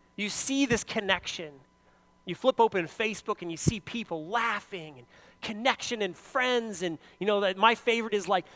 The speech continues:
you see the bonfire and everybody's hanging out and talking and eating and having a good time.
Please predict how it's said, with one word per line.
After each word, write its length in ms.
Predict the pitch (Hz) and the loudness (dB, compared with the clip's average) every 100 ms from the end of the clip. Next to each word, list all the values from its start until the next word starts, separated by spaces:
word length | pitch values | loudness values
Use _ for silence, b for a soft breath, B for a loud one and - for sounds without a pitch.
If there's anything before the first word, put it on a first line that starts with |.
| B | B
you 120 | 208 | -8
see 160 | - 233 | -6 -6
the 80 | |
bonfire 640 | 185 190 190 - 208 196 190 | -4 -2 -2 -2 0 0 0
and 80 | 185 | -4
everybody's 360 | 202 202 202 | -4 -6 -6
hanging 340 | - 196 202 190 | -8 -6 -2 0
out 180 | 196 185 | 0 0
and 80 | |
talking 560 | - - 202 190 220 202 | -4 -2 0 0 -2 -2
and 180 | 165 226 | -4 -8
eating 360 | 220 214 202 | -10 -10 -8
and 80 | 185 | -2
having 180 | 202 196 | 0 0
a 60 | 190 | -4
good 160 | 196 | -8
time. 480 | - 196 208 208 208 | -4 0 0 -2 -6